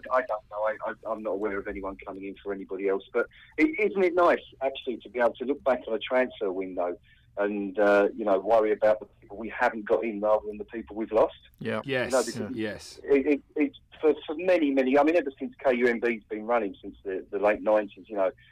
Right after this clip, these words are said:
Speaker 1: every year we've, we've sort of been desperate to get through to the end of the, uh, the, the, the transfer window, um, wi-, without losing anybody. And now, it, you know, it, I guess that's a sign of the times that we're looking at it and, and being slightly disappointed that we haven't got anyone in. But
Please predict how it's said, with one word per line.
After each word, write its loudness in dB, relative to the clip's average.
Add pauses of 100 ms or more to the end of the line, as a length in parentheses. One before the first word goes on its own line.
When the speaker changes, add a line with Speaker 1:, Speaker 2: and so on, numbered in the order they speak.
(260)
Speaker 1:
every 0
year 4
we've, -2
we've -8
sort -4
of -6 (220)
been -4 (100)
desperate -6
to -16
get -2 (140)
through 4
to -14
the -2
end -6
of -10
the, -4
uh, 0
the, -10
the, -8 (160)
the -12
transfer -6
window, -16 (580)
um, 0
wi-, -6
without 4
losing -4
anybody. 2
And 4
now, 6
it, 4 (140)
you -6
know, 6
it, 2
I 4
guess -2
that's -2
a -20 (100)
sign 6
of -2
the -4
times 4
that -4
we're 6
looking 2
at 6
it 2 (320)
and, -2
and -2
being -2
slightly 2
disappointed -4
that -4
we -4
haven't 0
got 0
anyone -4
in. -2
But 4